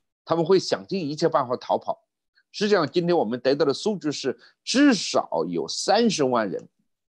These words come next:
在得到这个封城令之前，他们已经离开了武汉，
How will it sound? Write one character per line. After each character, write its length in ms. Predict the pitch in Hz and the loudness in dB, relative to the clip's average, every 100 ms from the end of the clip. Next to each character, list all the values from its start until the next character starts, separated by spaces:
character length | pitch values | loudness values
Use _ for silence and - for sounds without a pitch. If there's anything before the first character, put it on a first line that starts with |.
| _ _ _ _ | _ _ _ _
在 220 | - 139 113 | 0 2 2
得 300 | - 113 143 | 2 0 2
到 200 | 147 135 | 2 0
这 120 | 107 | -2
个 140 | 110 | -6
封 300 | - 151 165 | -2 -2 -2
城 280 | 156 - 113 | -6 -8 0
令 240 | 165 165 | 0 0
之 160 | - 127 | -4 -8
前， 380 | 120 - 71 - - _ _ _ _ _ | -6 -6 -8 -10 -20 _ _ _ _ _
他 120 | - | -4
们 140 | 117 107 | 0 0
已 60 | |
经 180 | 82 101 | 0 -2
离 140 | 90 98 | 0 -2
开 140 | 117 | -2
了 100 | 92 | -2
武 120 | 80 | -4
汉， 240 | 78 80 | -8 -10